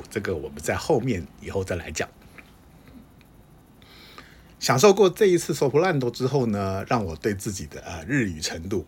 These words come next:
有信心了许多，所以就开始陆陆续续到各种不同的地方去尝试。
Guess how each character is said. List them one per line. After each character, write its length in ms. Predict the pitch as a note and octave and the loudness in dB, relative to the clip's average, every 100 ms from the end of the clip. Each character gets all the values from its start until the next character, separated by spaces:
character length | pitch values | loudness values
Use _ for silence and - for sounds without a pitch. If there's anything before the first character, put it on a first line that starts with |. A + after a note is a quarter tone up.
| - - | -10 -12
有 120 | D#2+ | -6
信 220 | - G#2 | -2 -2
心 160 | G#2+ G#2 | -2 -4
了 100 | F#2 | -6
许 160 | - - | -10 -12
多， 200 | - - - - - - | -12 -14 -20 -20 -20 -10
所 240 | - B2 | 0 2
以 140 | G#2+ | 2
就 160 | E2+ G#2 | 2 -2
开 280 | G2 G#2 G#2 | -2 -4 -4
始 200 | - - | -4 -8
陆 180 | F#2+ G#2 | -4 -4
陆 160 | G2+ | -2
续 220 | F#2+ G#2+ | -4 -6
续 260 | F#2 - F#2 | -8 -6 -6
到 300 | - F#2+ E2+ | -2 -4 -4
各 180 | F#2 B2 | -2 -2
种 180 | G2 C#2+ | -2 -6
不 80 | A2+ | -6
同 160 | F#2+ | -4
的 100 | E2+ | -8
地 180 | E2 G#2 | -4 -4
方 220 | F#2+ F2+ | -4 -6
去 100 | F#2 | -8
尝 220 | - - - | -10 -10 -4
试。 180 | B2 | -4